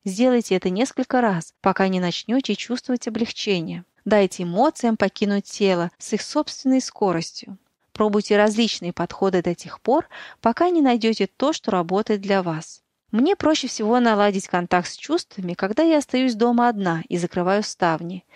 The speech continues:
Некоторым женщинам нравится подолгу гулять, бегать, ходить в горы, ездить за рулем или сидеть в кофейне. Все мы разные, и важно понять, что комфортно именно вам. Самое главное — разрешить этому случиться.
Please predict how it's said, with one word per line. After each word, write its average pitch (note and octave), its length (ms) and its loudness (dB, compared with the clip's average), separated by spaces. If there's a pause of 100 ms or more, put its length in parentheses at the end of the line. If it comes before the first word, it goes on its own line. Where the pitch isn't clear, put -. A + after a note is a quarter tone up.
(120)
Некоторым G3 480 0
женщинам F#3+ 540 -2
нравится B3+ 420 0
подолгу A3 460 -2
гулять, F3+ 580 -2
бегать, F#3+ 580 0
ходить A#3 440 -2
в G3 60 -4
горы, F#3 460 0 (360)
ездить A#3+ 400 2
за A#3 100 2
рулем G#3 640 2
или C#4+ 180 2
сидеть G3 380 -4
в - 40 -18
кофейне. F3+ 640 -2 (460)
Все F4 220 -2
мы C4+ 120 4
разные, E3+ 520 0 (160)
и G3 100 0
важно F#3+ 320 2
понять, F3+ 400 -2
что - 260 0
комфортно G#3+ 580 -2
именно G3 340 -2
вам. E3+ 340 -6 (140)
Самое G3 360 2
главное — G#3+ 480 2
разрешить F#3 540 -4
этому A3 340 -2
случиться. - 800 -8